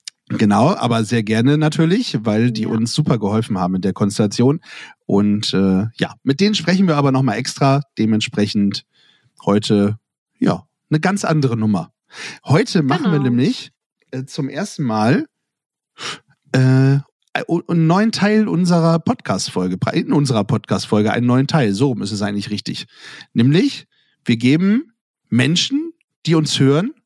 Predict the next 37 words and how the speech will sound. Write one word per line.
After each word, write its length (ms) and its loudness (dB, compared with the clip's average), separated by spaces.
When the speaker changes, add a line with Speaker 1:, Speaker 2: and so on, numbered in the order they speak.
Speaker 1:
oder 200 -6
vielleicht 300 -8
bisher 240 -4
auch 40 -2
noch 80 0
nicht 180 -2
gehört 260 0
haben, 180 0
je 120 0
nachdem, 460 2
äh, 100 -2
die 80 2
Möglichkeit, 680 0
zwanzig 500 -2
Minuten 500 2
in 120 2
unserem 300 2
Podcast, 800 -2
äh, 160 0
etwas 320 0
zu 80 0
machen. 300 0
Entweder 760 0
sich 240 -4
selbst 340 0
darzustellen, 880 0
mit 400 -2
uns 300 0
zu 100 -4
interagieren, 920 0
äh, 140 2
was 200 -2
auch 120 -2
immer 240 2
dort 220 0
gemacht 360 -2
wird. 260 0